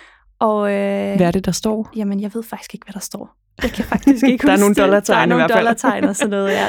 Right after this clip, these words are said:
Speaker 1: Det var rigtig smart. Og så, ja, mit hår er cirka lige så langt, som det er nu, hvis man ved, hvordan jeg ser ud nu. Lyst og sådan krøllet i det. Og ja, jeg var hjemme hos en veninde, og sammen med en anden veninde, og vi var alle sammen, øh,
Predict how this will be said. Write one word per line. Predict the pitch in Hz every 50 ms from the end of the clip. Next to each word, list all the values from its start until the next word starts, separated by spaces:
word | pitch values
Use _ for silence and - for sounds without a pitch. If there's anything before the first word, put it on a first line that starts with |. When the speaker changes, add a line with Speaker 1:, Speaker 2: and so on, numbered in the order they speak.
| -
Speaker 1:
Det | 214 214
var | 214 202
rigtig | 208 214 - 214 190
smart. | - 208 196 190 185 - _ - - - - - - - _ _ _ _ _ -
Og | 226 220
så, | - 226 214
ja, | 214 214 208 208 208 208 - _ _ _ _ _ _ _ -
mit | 240 226 220
hår | - 233 226 214
er | 214
cirka | 214 226 226 226 220
lige | 214 220 214
så | 208
langt, | 202 208 208 220 -
som | - 208 202
det | 214 214
er | 208
nu, | 208 214 233 247 _ - -
hvis | 233 214 - -
man | 208 196 190
ved, | 196 190
hvordan | 185 190 185 196 196
jeg | 196 190 185
ser | - 196 190
ud | 190
nu. | 190 190 202 214 240 285 254
Lyst | 226 214 233 226 226 - - - - -
og | - 202 190 190 190
sådan | - 196 190 - -
krøllet | - - 220 220 214 226 226 269
i | 262 285
det. | 254 285 269 269 269 - - - - - - - _ _ _ _ _ _
Og | - 233 220
ja, | 214 208 208
jeg | 208 208
var | 196 208
hjemme | 208 214 208 214 214 226
hos | 226 240 220 220 - -
en | 226 220 214 214 208
veninde, | 220 226 226 233 247 277 320 359 349 - _ _ -
og | 233 220
sammen | - 233 220
med | 214 214
en | 208
anden | 214 214 226 233
veninde, | 233 226 226 220 220 226 240 247 277 - 311 -
og | - 208
vi | 208 208
var | 202 208 208
alle | 202 202 208
sammen, | - - 220 208 202 202 202 214
øh, | 208 208 202 202